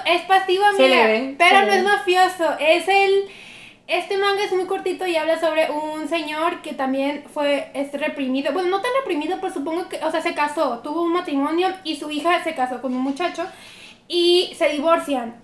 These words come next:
Speaker 1: Pero él tuvo mucha amistad. Amiga, no sé qué piensas.
Speaker 2: Ay, me
Speaker 1: Eh,
Speaker 2: asusté.
Speaker 1: él
Speaker 2: Y que se metió con
Speaker 1: No,
Speaker 2: el hijo de, con el
Speaker 1: no,
Speaker 2: esposo de la
Speaker 1: no,
Speaker 2: hija.
Speaker 1: amiga, no. Él tu-, hizo mucha amistad con el, con el, eh, ¿cómo se llama eso?
Speaker 2: Con el cuñado, con, no, con cuño.
Speaker 1: Con el concuño, eso.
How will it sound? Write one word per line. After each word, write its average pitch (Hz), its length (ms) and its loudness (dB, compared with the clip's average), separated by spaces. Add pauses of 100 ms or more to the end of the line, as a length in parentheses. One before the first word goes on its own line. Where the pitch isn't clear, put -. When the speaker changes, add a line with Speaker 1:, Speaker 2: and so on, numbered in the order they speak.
Speaker 1:
Pero 349 220 4
él 349 100 2
tuvo 381 200 2
mucha 381 300 0
amistad. 302 420 -2
Amiga, 349 300 4
no 381 140 2
sé 381 60 -2
qué 330 100 -4
piensas. 262 360 -2 (140)
Speaker 2:
Ay, 226 140 -6
me 254 120 0
Speaker 1:
Eh, 311 100 4
Speaker 2:
asusté. 339 240 4
Speaker 1:
él - 80 2 (580)
Speaker 2:
Y 277 140 6
que 339 100 6
se 349 140 8
metió 339 340 8
con 381 200 12
Speaker 1:
No, 480 60 8
Speaker 2:
el 453 480 12
hijo 539 140 10
de, - 320 10
con 403 160 6
el 403 60 8
Speaker 1:
no, 415 60 10
Speaker 2:
esposo 415 200 10
de 403 240 8
la 370 180 12
Speaker 1:
no, 285 60 -2
Speaker 2:
hija. 269 220 6
Speaker 1:
amiga, 480 220 2 (100)
no. - 460 -2
Él 349 100 2
tu-, 415 200 2
hizo 359 120 2 (120)
mucha 415 180 0
amistad 339 440 0
con 359 260 0
el, 277 420 -2
con 302 220 0
el, 247 580 -4 (760)
eh, 277 220 -4
¿cómo 359 220 0
se 440 120 0
llama 320 300 0
eso? 262 460 -6 (560)
Speaker 2:
Con 285 140 2
el 294 140 0
cuñado, 285 540 2
con, 302 140 4
no, 294 180 6
con 254 160 2
cuño. 277 360 0
Speaker 1:
Con 330 160 0
el 320 140 0
concuño, 320 640 -2
eso. 320 240 0